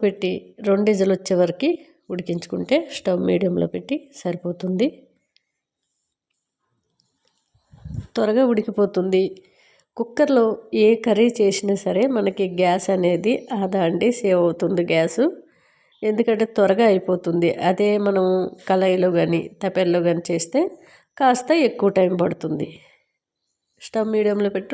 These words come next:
రెండు విజిల్ వచ్చాక కింద దించేసుకొని, కుక్కర్ చల్లగా అయిన తర్వాత మాత్రమే మూత ఓపెన్ చేస్తే మనకి ఆయిల్ అంతా కూడా పైకి వచ్చేస్తుంది. చాలామందికి ఆయిల్ పైన కనిపిస్తేనే ఇష్టంగా తింటారు. అలాంటి వాళ్ళు కుక్కర్లో కానీ తపెల్లో కానీ చల్లగా అయిన తర్వాత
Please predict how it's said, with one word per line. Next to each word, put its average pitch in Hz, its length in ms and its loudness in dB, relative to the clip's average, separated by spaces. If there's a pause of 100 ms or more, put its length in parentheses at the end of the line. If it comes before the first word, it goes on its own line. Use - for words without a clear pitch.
రెండు 208 160 0
విజిల్ 190 200 2
వచ్చాక 190 420 -2
కింద 185 140 0 (140)
దించేసుకొని, 196 600 -2 (600)
కుక్కర్ 240 380 0
చల్లగా 220 360 2
అయిన 208 140 2 (100)
తర్వాత 196 360 2
మాత్రమే 190 340 0 (120)
మూత 190 320 -2
ఓపెన్ 185 260 -4
చేస్తే 185 320 -4 (760)
మనకి 226 240 0 (120)
ఆయిల్ 214 260 2
అంతా 196 240 -2
కూడా 190 260 2
పైకి 185 260 0
వచ్చేస్తుంది. 185 520 -2 (720)
చాలామందికి 208 500 0 (120)
ఆయిల్ 196 220 2 (100)
పైన 185 280 -2
కనిపిస్తేనే 185 640 -2
ఇష్టంగా 196 380 -4 (100)
తింటారు. 180 460 -2 (720)
అలాంటి 190 320 -2
వాళ్ళు 202 180 0 (120)
కుక్కర్లో 190 420 -2
కానీ 208 220 -2
తపెల్లో 190 440 0
కానీ 196 160 2 (100)
చల్లగా 208 340 0
అయిన 220 240 0
తర్వాత 190 340 0